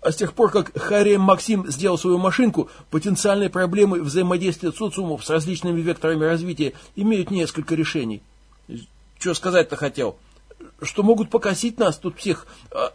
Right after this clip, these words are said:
одной длинной очередью. «Я бы на их месте так и сделал», вклинился юрист. «Мертвые не кусаются, как говорил капитан Флинт».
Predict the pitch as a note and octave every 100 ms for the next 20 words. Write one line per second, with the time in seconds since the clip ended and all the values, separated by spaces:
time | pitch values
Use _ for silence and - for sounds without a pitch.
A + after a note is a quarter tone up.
0 | - F3 G3+ F3+ F#3+ F#3 F3+ E3+ - C3
1 | G#2+ F2 _ _ _ _ _ _ _ _
2 | _ _ _ - - - C#3 D#3+ E3 D#3+
3 | D3+ E3 D#3+ D3 D#3 D3 C#3+ C3 D3+ A#2+
4 | F2+ _ - - A#2+ B2 G2+ - A#2 A#2+
5 | G#2 _ _ _ _ _ _ _ - E3+
6 | F#3 E3 E3 E3 D#3+ F3 D3 - G#2+ -
7 | A#2 A#2 D3 C#3 A2+ C3 A#2 C#3 A#2 D3
8 | A#2+